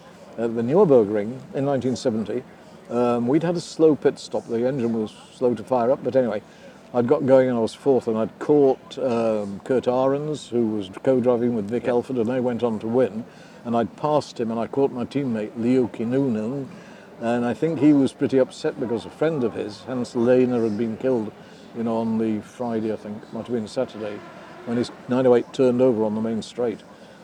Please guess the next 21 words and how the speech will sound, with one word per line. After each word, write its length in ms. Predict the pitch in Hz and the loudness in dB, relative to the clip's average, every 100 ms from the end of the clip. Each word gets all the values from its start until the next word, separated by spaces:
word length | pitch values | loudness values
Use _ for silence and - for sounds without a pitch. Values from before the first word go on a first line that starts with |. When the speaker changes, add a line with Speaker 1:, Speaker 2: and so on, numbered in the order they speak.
| - - | -20 -10
Speaker 1:
and 200 | 110 104 | -6 0
caught 240 | 120 120 | 2 0
fire, 340 | - 127 113 110 | 0 0 2 2
and 100 | 113 | 0
as 120 | 117 | 0
usual, 440 | 117 120 101 107 104 | 2 0 0 0 -2
of 80 | 95 | -2
course, 220 | 113 101 | -4 -4
there 60 | 110 | -4
was 80 | 110 | -2
no 160 | 110 | -2
fire 400 | - 117 110 101 101 - | -2 -2 -2 -4 -8 -16
equipment. 560 | - 135 127 92 110 - - - - - | -2 -2 -2 -8 -14 -16 -20 -20 -20 -16
And 260 | 120 123 113 | -8 -6 -6
so, 1080 | - - 131 135 135 131 131 127 127 127 127 - - - - | -8 2 6 6 6 6 4 6 6 6 2 -10 -18 -16 -4
uh, 40 | |
I 40 | 135 | 2
got 160 | 160 | 4
into 220 | 165 147 | 4 0
the 100 | 160 | 2
lead, 320 | 165 202 185 | 4 4 2